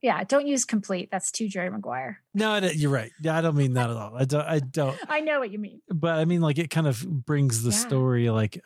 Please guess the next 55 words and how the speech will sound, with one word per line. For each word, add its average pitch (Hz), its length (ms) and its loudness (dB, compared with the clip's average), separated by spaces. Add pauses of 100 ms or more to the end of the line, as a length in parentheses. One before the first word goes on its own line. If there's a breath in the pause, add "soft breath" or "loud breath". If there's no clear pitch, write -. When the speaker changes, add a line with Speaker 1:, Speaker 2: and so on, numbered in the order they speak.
(120)
Speaker 2:
like, 127 200 -8
oh, 170 260 -2
God, 139 300 0
God 135 200 2
actually, 143 400 0 (300 loud breath)
he 202 100 -2
didn't 190 220 2
leave 180 180 2
the, 135 320 0
the 131 180 2
story 127 640 0
loop 110 300 0
open, 113 420 -4 (180)
right? 123 160 0
He, 123 280 0 (480 loud breath)
he, - 60 -20
Speaker 1:
Yeah. 202 280 -2
Speaker 2:
he 127 120 2
brought 127 380 0
you 131 180 2
to 117 120 0
a 110 60 0
place 113 460 0
where 117 120 2
he 104 60 2
was 104 120 2
like, 104 120 -2
"No, 147 260 2
this 120 240 2
is 110 120 2
what 107 140 2
I 98 80 0
have 104 220 0
for 104 100 -4
you." - 160 -6
I 117 80 -6
love 110 260 2
that. 104 200 2 (140)
Wow. 120 320 0 (500 loud breath)
How 202 200 0
did 330 200 -2
you 311 100 0
start 160 440 0
to 156 100 2
find, 123 680 2 (140)
um, 120 360 2
'cause - 160 -6
I 233 40 -2
know 285 120 0
you 294 60 -2
talk 170 160 0
about 123 220 0
imposter 127 340 0
syndrome. 113 460 2
Like, 113 160 0